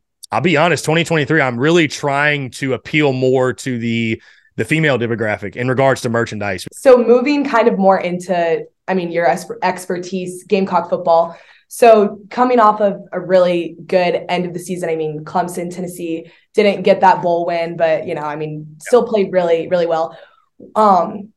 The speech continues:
Speaker 2: and then towards the end of the season, obviously transfers and people getting hired. We just hired a new offensive coordinator, Dal Loggins. And I know on, like, Twitter and just on social media in general, there were some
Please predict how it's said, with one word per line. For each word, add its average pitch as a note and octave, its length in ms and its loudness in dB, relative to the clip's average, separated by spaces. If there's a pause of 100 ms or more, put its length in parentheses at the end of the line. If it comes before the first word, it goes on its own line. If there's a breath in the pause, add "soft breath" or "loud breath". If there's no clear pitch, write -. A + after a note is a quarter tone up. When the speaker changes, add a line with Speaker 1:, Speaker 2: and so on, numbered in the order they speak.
(140)
Speaker 2:
and B3 120 4
then A3 220 4
towards B3+ 320 0
the G#3 140 -2
end F#3+ 300 0
of F3+ 180 -6
the F3+ 80 -8
season, F#3 280 -4
obviously E3+ 460 -4
transfers G3+ 800 -2
and E3 460 -10
people G3+ 240 -2
getting F3 160 -4
hired. F#3+ 640 0
We F3 120 -8
just F3 180 -12
hired F#3 240 0
a F3 40 -6
new F3 80 -4
offensive E3 320 -2
coordinator, E3 320 -6
Dal E3 240 -2
Loggins. E3 420 -2 (540 loud breath)
And G#3+ 120 6
I G#3+ 80 6
know G3 380 6
on, F3+ 640 -2 (560)
like, - 180 -10
Twitter E3 420 0
and E3 160 -2
just F3+ 200 -6
on G3 120 0
social G#3 220 -4
media G3+ 180 0
in F3 80 -4
general, D#3+ 320 -2
there E3 160 0
were E3 120 2
some D#3+ 580 -4